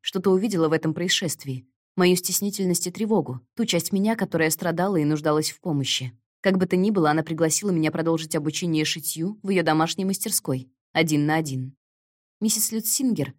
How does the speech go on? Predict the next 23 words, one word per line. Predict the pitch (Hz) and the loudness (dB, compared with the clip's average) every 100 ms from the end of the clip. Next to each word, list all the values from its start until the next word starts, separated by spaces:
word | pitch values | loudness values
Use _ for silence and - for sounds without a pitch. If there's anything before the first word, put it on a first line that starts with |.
| - | -6
жила | 185 202 240 | 0 2 2
высоко | 214 180 202 | 0 -2 0
на | 190 | 0
холмах | 180 175 170 208 220 | 0 0 0 -2 -4
Лос-Анджелеса, | 214 247 185 143 127 127 143 - _ | -6 -2 -2 -2 -4 -6 -8 -12 _
в | _ | _
пыльной | 180 220 196 | 2 4 2
холмистой | 156 170 180 180 214 | 0 0 0 0 0
местности, | 220 156 - 139 - 131 _ - | 0 0 -2 -6 -8 -10 _ -4
изрезанной | 165 160 170 170 156 | 0 2 2 2 2
ветрами | 156 156 170 180 | 0 2 2 2
и | 151 | 0
потоками | 156 151 - 170 | -2 -2 -4 -2
воды, | 170 202 170 123 _ _ - | -2 -2 -2 -4 _ _ -6
где | 165 160 | 0 2
были | 170 165 | 2 2
только | 175 165 160 | 0 0 -4
бесплодная | 160 160 - 165 156 151 | -4 -6 0 0 2 0
грязь, | 143 160 208 - _ _ | 0 0 -2 -4 _ _
коричневая | - 165 156 165 156 151 | 0 0 0 0 2 2
трава | 151 147 147 | 2 2 2
и | 165 | 0
сосны. | - 131 - 127 | -2 -4 -4 -6